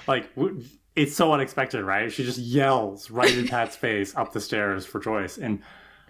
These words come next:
th-, I think this is very wise. Like, this isn't what you need to do to deal with a Pat, is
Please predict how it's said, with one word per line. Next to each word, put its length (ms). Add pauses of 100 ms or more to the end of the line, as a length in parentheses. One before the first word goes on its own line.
(140)
th-, 500
I 160
think 120
this 160
is 100
very 180
wise. 560
Like, 140
this 200
isn't 260
what 160
you 140
need 160
to 80
do 160
to 80
deal 260
with 140
a 40
Pat, 480
is 360